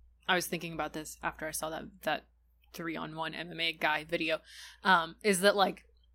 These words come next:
we're doing something that's inherently hard, or we're saying we can do something that's inherently really stacked against you. And so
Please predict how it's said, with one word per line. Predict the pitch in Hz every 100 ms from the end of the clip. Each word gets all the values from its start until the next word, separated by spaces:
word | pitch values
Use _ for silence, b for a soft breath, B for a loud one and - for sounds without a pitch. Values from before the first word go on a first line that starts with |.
| _ _ - - - _ - -
we're | 220
doing | 202 226 269
something | 311 302
that's | 240 214
inherently | 190 180 196 196 180
hard, | - - - 170 - -
or | 185
we're | 190
saying | - 247 247
we | 202
can | 190
do | 180
something | 170 160 165
that's | 170 -
inherently | 175 185 208 190 180
really | 190 185 180 -
stacked | - - 190 170 -
against | 170 160 160 -
you. | -
And | - 175
so | - 170 170